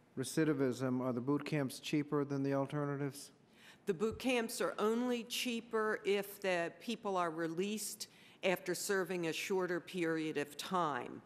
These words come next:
Speaker 2: Um, and the concern here is net widening. Many of the judges make the decision to send someone into the boot camp instead of an alternative like probation.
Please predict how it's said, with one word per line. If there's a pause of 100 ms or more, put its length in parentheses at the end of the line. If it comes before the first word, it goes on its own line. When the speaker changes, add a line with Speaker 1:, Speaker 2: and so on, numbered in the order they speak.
(520)
Speaker 2:
Um,
and
the
concern
here
is (380)
net
widening. (120)
Many
of
the
judges
make
the
decision
to
send
someone
into
the
boot
camp (460)
instead
of
an
alternative
like
probation.